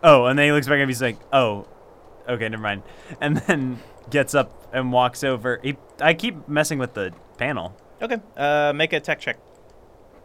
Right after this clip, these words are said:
Speaker 1: Oh, this is not good for me. Oh,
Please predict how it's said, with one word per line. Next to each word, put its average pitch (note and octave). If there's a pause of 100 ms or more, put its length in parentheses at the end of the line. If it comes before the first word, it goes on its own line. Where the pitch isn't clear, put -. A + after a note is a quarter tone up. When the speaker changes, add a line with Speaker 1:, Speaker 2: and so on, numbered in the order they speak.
(1300)
Speaker 1:
Oh, D#2
this E2+
is -
not D#2+
good D#2+
for -
me. F2 (1800)
Oh, -